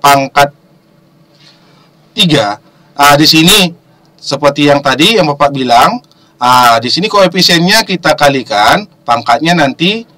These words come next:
kita jumlahkan. Itu merupakan sifat perkalian dari perpangkatan. Ah, sehingga di sini lima X dikali delapan dapat hasilnya empat puluh X, kemudian pangkatnya tiga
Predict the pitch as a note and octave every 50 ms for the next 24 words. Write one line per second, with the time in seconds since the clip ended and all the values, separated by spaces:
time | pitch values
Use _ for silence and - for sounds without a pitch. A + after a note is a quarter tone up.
0 | _ _ - C3+ - C3+ A#2+ B2+ B2 C3 D3 E3 D#3+ - D3 - G2 - - -
1 | E3 F3+ E3+ E3+ D#3+ D#3+ D3 C#3+ C#3+ F#3 F3+ F3 - - C#3+ E3+ E3 - - C#3+
2 | C3+ - - A#2 A#2 A#2 A#2 C#3 D#3 D#3+ B2 A2 A#2+ C#3+ C#3 C#3 A#2 - - B2
3 | B2 - D3+ - - D3+ B2+ G#2+ F2+ _ _ _ _ _ _ _ _ _ _ -
4 | B2+ C3+ C#3 - D3+ D3+ E3 G3+ A3 A3+ G#3 - F3+ E3+ F3 A3 A3+ G3+ F#3 F3
5 | E3 D#3 D3+ D3+ - G3 A3 A#3 - - - - E3 E3 D#3+ - - D3+ D3 C#3+
6 | C#3+ C#3+ C#3 C#3 C3 C3 A2 G#2+ - - - F#2+ G#2 B2 F#3+ F#3+ - _ _ -
7 | B2 B2 - F#3+ F#3+ F#3 F3+ D#3+ D3+ - D3 C3+ C3+ C3+ C3+ C3+ B2+ B2+ - -
8 | A#2+ A2+ - - B2+ A2+ G2+ G2+ G#2+ B2 D#3 G3 - _ _ _ _ _ _ _
9 | _ _ _ - - D3+ F3+ G3 - - - - - - - _ _ _ _ _
10 | _ _ _ - - B2 A#2+ C3+ D3+ G3+ G#3+ G#3 G3 F3+ D3+ - C#3+ C3+ A2+ B2+
11 | C3+ D#3 F#3+ G#3 - - D3+ C3+ A#2+ C#3 D3 D#3 E3+ F#3+ A3 G#3+